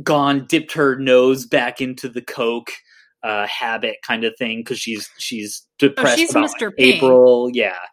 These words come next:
Speaker 1: And, um, that was a very tense scene and full of emotion and drama. And I thought it was very, I coulda used a couple more minutes of that.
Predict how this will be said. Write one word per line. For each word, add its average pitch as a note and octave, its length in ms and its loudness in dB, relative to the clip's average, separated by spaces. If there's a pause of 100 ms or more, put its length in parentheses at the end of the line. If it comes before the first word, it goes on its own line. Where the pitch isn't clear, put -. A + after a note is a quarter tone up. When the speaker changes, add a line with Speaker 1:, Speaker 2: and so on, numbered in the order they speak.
(540)
Speaker 1:
And, C#3+ 380 2
um, C#3 520 4
that A3+ 160 2
was C4+ 140 2
a C#4+ 60 0
very G3 560 -4
tense C3+ 500 -8
scene C#3 440 -6
and A2+ 160 -10
full C#3+ 260 0
of C3+ 100 0
emotion A#2+ 720 -2
and G#2 180 -10
drama. A2 800 -2
And A#2+ 140 0
I A#2+ 80 0
thought E3 220 0
it E3 100 2
was D#3 320 0 (640)
very, B3+ 300 6
I - 100 0
coulda D#4+ 200 4
used C4 380 8
a F3 40 4
couple G3+ 640 2
more F#3 260 2
minutes G#3 440 -4
of A2+ 140 -2
that. F#2+ 200 -8